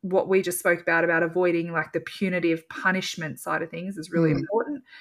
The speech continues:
Speaker 1: Um, monitoring content is another big one. I see this quite a lot about going, "Okay, you can game, but we're gonna have transparency around that." So maybe no T Vs or screens in the bedroom, but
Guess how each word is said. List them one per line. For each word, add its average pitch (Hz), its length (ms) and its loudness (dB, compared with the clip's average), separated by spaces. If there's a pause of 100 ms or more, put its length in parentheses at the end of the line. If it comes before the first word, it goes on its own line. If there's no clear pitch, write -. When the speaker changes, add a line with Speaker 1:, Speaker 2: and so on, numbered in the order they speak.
(340)
Speaker 1:
Um, 208 460 6
monitoring 262 640 2
content 285 540 -2
is 214 120 -4
another 220 240 2
big 233 160 -2
one. 226 180 2
I 208 100 0
see 214 280 -2
this 196 200 -4
quite 196 260 2
a 190 40 2
lot 190 320 2
about 196 320 2
going, 185 420 -2
"Okay, 180 520 0
you 202 160 -4
can 190 180 -6
game, 190 320 2
but - 120 -4
we're 190 60 -8
gonna 185 160 -4
have 175 140 -2
transparency 180 680 -2
around 240 220 4
that." 247 200 4
So 180 320 2
maybe 190 420 0
no 190 320 4
T 196 240 -2
Vs 175 260 0
or 170 60 -4
screens 175 400 -6
in 165 60 -8
the 175 60 -4
bedroom, 208 640 0
but 180 260 2